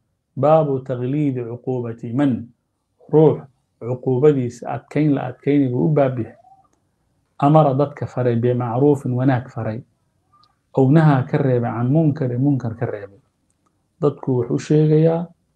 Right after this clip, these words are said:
waa xun yihiin buu leeyahay, asaana ugu horreeya. Waa fiican yihiin buu leeyahay, isagaa ka ordaya.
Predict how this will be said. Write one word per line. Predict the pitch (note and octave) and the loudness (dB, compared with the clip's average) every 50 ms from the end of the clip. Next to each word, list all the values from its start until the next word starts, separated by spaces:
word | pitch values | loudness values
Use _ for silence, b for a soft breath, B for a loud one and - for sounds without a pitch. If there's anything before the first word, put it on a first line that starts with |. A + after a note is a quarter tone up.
| _ _ _ _ _ _ _ _ _ _ _ _ _ _ _ _ _ - | _ _ _ _ _ _ _ _ _ _ _ _ _ _ _ _ _ -4
waa | C3 B2+ A#2+ - - - | -4 -4 -4 -6 -2 2
xun | F3 F3+ E3 | 4 6 6
yihiin | D#3 D3+ D3+ E3 D#3 C#3+ | 6 4 4 2 0 0
buu | C#3 C#3 | 0 0
leeyahay, | C#3+ D3+ C#3+ C3+ - - | 0 2 2 2 0 -2
asaana | A#2 - - C#3+ C3+ B2+ A#2+ A#2 | -4 -4 -2 -2 -2 -2 -2 -2
ugu | A#2 B2 | -4 -4
horreeya. | A#2 A2+ G#2 G2+ F#2+ F#2 G2 - _ _ _ _ _ _ _ _ _ _ _ _ _ _ _ _ _ _ _ _ | -4 -4 -6 -8 -10 -10 -14 -18 _ _ _ _ _ _ _ _ _ _ _ _ _ _ _ _ _ _ _ _
Waa | - C3+ B2+ A#2+ | -6 -4 -4 -4
fiican | - - C3+ C3 C3 C3 D#3 | -2 0 0 0 2 2 2
yihiin | D#3+ D#3 D3+ C#3+ | 4 4 4 4
buu | C#3 C#3+ | 2 2
leeyahay, | C#3 C#3 C3 | 0 0 -2
isagaa | - - C#3+ C3 A#2+ A#2 | -2 0 0 0 0 -2
ka | - - | -2 -2
ordaya. | - C3+ B2 A#2 A2 G#2+ G2+ | -2 -2 -2 -2 -4 -6 -8